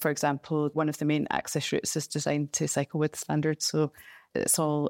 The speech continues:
um, fully accessible. New cycle parking was accommodated in the kind of entrance and plaza spaces as well to accommodate for that. But the proposal's also formed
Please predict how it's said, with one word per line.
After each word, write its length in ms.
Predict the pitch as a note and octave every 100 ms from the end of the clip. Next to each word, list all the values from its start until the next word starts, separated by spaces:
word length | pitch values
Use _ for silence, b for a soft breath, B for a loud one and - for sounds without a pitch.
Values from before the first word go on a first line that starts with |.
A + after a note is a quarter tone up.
| -
um, 200 | D3+ D3+
fully 280 | - D3+ C#3+
accessible. 760 | - D3 - E3+ E3+ F3 F3 b b b -
New 280 | F#3 F3 E3
cycle 300 | E3 D#3 E3+
parking 400 | E3 D#3 E3 D#3+
was 220 | D#3 -
accommodated 720 | - D#3 D#3 D3+ D3+ D#3+ D3 -
in 400 | D3+ D3 D#3 D#3
the 100 | D#3 -
kind 140 | D#3
of 80 | D3 -
entrance 400 | C#3+ - - -
and 100 | D3
plaza 300 | D#3+ D#3+ F3
spaces 640 | - F3+ E3 F#3 F3 E3
as 160 | E3 -
well 360 | D#3+ D#3+ D#3+ - _ _ _
to 140 | -
accommodate 440 | D#3+ - D#3 D3+ -
for 120 | E3
that. 340 | D#3 D#3 -
But 180 | - D#3+
the 60 | E3
proposal's 560 | - F3 F#3 F3+ F3+
also 340 | E3+ D#3+ - D#3
formed 720 | - - D#3+ D#3 D#3 D#3